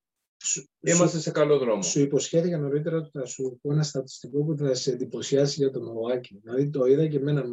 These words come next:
Speaker 1: και εγώ ανεβαίνω τα για τον Milwaukee.
Speaker 2: Φτιάξε με λίγο, γιατί
Speaker 1: Λοιπόν,
Speaker 2: φτιάξε με λίγο, άρχισε και
Speaker 1: ε,
Speaker 2: φτιάχνουμε.
Speaker 1: Advanced Analytics, ε, hustle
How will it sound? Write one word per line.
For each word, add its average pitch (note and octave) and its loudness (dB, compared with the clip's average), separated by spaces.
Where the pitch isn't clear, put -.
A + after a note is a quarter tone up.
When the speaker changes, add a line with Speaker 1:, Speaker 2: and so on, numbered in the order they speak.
Speaker 1:
και C#3+ -8
εγώ C#3 -4
ανεβαίνω A2+ -8
τα A2 -12
για G#2+ -4
τον A2 -10
Milwaukee. A2 -12
Speaker 2:
Φτιάξε A2 2
με F#2+ 2
λίγο, A2 6
γιατί A2+ 6
Speaker 1:
Λοιπόν, D#3 4
Speaker 2:
φτιάξε A#2 -6
με G#2 -10
λίγο, G#2+ -4
άρχισε A2 -12
και D3 2
Speaker 1:
ε, C#3+ 6
Speaker 2:
φτιάχνουμε. C#3+ 0
Speaker 1:
Advanced F3+ 4
Analytics, F3 -2
ε, D3 -2
hustle F3+ -2